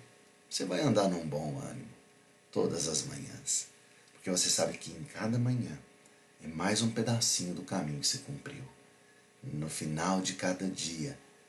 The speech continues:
é mais um trajeto que você deixou pra trás, chegando cada vez mais perto dessa mansão celestial. Oh, glória!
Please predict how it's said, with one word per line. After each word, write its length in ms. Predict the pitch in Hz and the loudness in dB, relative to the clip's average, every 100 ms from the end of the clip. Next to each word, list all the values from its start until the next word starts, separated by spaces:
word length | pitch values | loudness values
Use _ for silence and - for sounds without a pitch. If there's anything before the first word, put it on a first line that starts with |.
| - | -16
é 60 | - | -6
mais 280 | 78 85 87 | -2 0 2
um 80 | 92 | 0
trajeto 480 | 110 95 78 76 - | 0 0 0 -2 0
que 60 | |
você 100 | - | 0
deixou 280 | 78 76 - | 0 -2 -4
pra 160 | 73 73 | -4 -4
trás, 520 | - 73 - - - - - - | -2 -2 0 -2 -4 -18 -16 -6
chegando 360 | 87 90 92 | -4 0 -2
cada 240 | - 98 76 | 0 -2 -2
vez 280 | 76 113 | -2 -2
mais 300 | 87 76 78 | -2 -2 -2
perto 400 | - 78 78 - - - - - - | -2 -2 -4 -6 -16 -20 -20 -20 -4
dessa 260 | 113 117 120 | 0 2 4
mansão 420 | 120 117 - - | 4 4 2 0
celestial. 580 | - - - - - - - - - - - - | -4 -4 -2 -2 -2 -12 -18 -20 -20 -20 -20 -4
Oh, 200 | 98 104 | 0 0
glória! 520 | - 76 62 123 - | -2 -8 -8 -10 -16